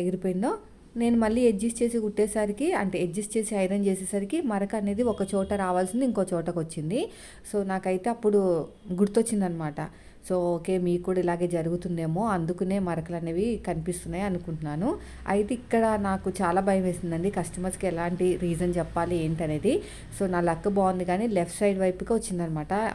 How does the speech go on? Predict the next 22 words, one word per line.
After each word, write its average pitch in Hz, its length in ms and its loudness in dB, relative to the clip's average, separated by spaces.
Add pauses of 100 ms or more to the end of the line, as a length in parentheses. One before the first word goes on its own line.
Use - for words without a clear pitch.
వాళ్ళు 170 240 0
ఏమన్నా 180 420 0
అంటే, 165 240 -2 (480)
ఆ, 156 40 -2 (160)
లెఫ్ట్ 160 220 -6
సైడ్‌కి 180 380 -2 (220)
కొంచెం 165 300 0 (600)
కవర్ 170 220 4
అయిపోతుంది 175 440 0
కదా 165 180 -4
అని 220 180 -2
చెప్దాం 165 380 0
అనుకున్నాను. 151 460 -2 (160)
కానీ 202 220 0
అందరూ 185 260 0
ఒప్పుకోరు 180 400 -2
కదా, 208 160 -2 (200)
మనం 175 200 -2
చెప్పినవన్నీ 175 640 -2 (600)
ఒప్పుకోరు 175 440 -2
కాబట్టి 156 360 -2 (1900)
మనమే 180 280 2